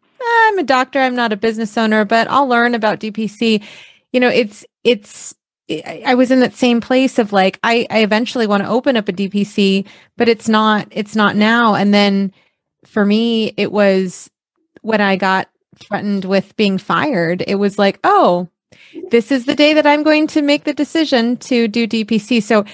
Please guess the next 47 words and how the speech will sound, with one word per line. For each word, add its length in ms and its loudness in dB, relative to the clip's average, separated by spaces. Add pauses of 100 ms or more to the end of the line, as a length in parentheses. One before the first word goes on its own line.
(300)
I 100 0
just, 340 0
I 80 0
say 280 0
that 240 0
as, 320 0 (100)
you 120 0
know, 140 4
as 160 0
a 200 2
reminder 520 0
to 80 -2
people, 540 -2 (120)
collect 460 -2
all 160 2
the 140 2
information 640 0
you 120 2
can, 420 0
because 340 0
you 80 0
never 260 0
know 480 2 (400)
if 240 -2
the 80 2
time 280 2
is 120 0
right 220 0
for 120 -2
you. 580 2 (480)
You'll 160 2
be 200 2
armed 420 2
with 160 -2
all 160 2
of 80 -2
this 180 -2
information 760 0
and 360 0
empowered 640 0
to 120 -8
be 100 -2
able 220 0
to 160 -4
make 200 0
decisions 640 0 (420)
towards, 520 0